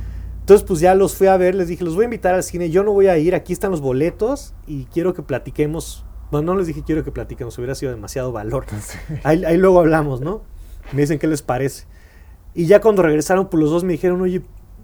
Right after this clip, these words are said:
Speaker 1: ¿qué nos quieres decir, no?". Porque ellos sabían, pues, que tocábamos. Siempre hemos ensayado aquí en, en casa de mis papás. "¿Qué nos quieres decir?". Les dije, "No, pues, es que la verdad, pues, hace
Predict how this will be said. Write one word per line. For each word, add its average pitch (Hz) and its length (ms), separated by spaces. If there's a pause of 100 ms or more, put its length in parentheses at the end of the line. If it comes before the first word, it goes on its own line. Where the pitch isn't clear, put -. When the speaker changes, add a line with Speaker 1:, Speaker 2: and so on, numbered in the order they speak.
(280)
Speaker 1:
¿qué 165 100
nos 180 140
quieres 175 280
decir, 180 440
no?". 151 260
Porque 151 220
ellos 190 180
sabían, 139 240
pues, 139 120
que 139 80
tocábamos. 120 680
Siempre 180 340
hemos 165 180
ensayado 143 420
aquí 143 300
en, 123 160
en 110 140
casa 135 240
de 135 40
mis 117 120
papás. - 460 (200)
"¿Qué 147 100
nos 165 140
quieres 180 260
decir?". 156 280
Les 156 120
dije, 147 180
"No, 165 240
pues, - 180
es 165 120
que - 120
la 139 160
verdad, 151 380
pues, - 180
hace 147 340